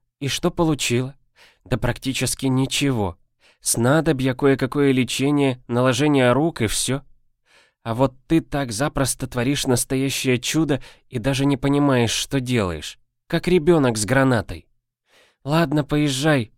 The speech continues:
И вот еще что. Варькину дочку тоже не забывай. Варька очень боится, что ты ее не взлюбишь, Ольку ее. И тебя не хочет терять, и Ольку никогда не бросит. Мой тебе совет, помоги им как можешь, да и отвали в сторону,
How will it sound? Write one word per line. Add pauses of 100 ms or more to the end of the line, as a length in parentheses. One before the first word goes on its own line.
(140)
И
вот
еще
что. (240)
Варькину
дочку
тоже
не
забывай. (420)
Варька
очень
боится,
что
ты
ее
не
взлюбишь, (180)
Ольку
ее. (540)
И
тебя
не
хочет
терять,
и
Ольку
никогда
не
бросит. (520)
Мой
тебе
совет,
помоги
им
как
можешь, (280)
да
и
отвали
в
сторону,